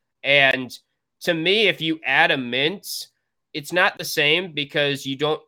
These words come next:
necessarily know what you're getting as much with a freshman compared to a transfer portal ad. But in all likelihood, you're probably not gonna get a transfer portal ad that's like a Quincy Guerrier and is coming off a season where he was a huge contributor on that roster.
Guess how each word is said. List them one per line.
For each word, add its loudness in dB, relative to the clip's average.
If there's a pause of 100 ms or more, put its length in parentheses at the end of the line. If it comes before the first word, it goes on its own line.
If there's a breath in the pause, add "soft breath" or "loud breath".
necessarily -4
know -4
what -8
you're -8
getting -4
as -6
much -4
with -14
a -10
freshman -6
compared -6
to -8 (240)
a -8
transfer -6
portal -4
ad. 0
But -2 (1040)
in -4
all 2
likelihood, 0
you're -2
probably -2
not 0
gonna -4
get -2
a -4
transfer -8
portal -6
ad 0
that's -12
like -6
a -12
Quincy -6
Guerrier -2
and -6
is -12
coming -8
off -2
a -10
season -6
where -8
he -8
was -10
a -6
huge -8
contributor -6
on -6
that -4
roster. -8